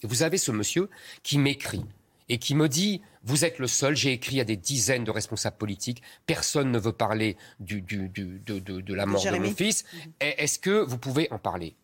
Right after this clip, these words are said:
Speaker 1: Vous allez lui tourner le dos, honnêtement, Laurence Ferrari. Vous allez lui dire : « Non, non, pas d'instrumentalisation. »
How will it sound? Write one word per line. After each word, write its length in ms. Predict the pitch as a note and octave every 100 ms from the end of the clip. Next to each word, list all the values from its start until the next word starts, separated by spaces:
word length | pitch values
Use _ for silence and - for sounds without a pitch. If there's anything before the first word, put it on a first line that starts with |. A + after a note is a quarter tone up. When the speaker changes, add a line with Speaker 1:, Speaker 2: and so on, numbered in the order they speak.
| -
Speaker 1:
Vous 200 | A#2+ D3+
allez 100 | E3+
lui 160 | E3+
tourner 220 | F3 D3 D3+
le 80 |
dos, 160 | D3 C3+
honnêtement, 340 | A2+ F#2 - B2+
Laurence 280 | - -
Ferrari. 240 | - D#3+ -
Vous 140 | G#2
allez 100 | D#3
lui 180 | F3 E3
dire : « 180 | D3 D#3+
Non, 120 | D#3+
non, 180 | E3 F3 - - -
pas 120 | D#3+
d'instrumentalisation. » 1000 | C#3+ C#3 - D#3 D3 D3+ C#3 D#3 - F3+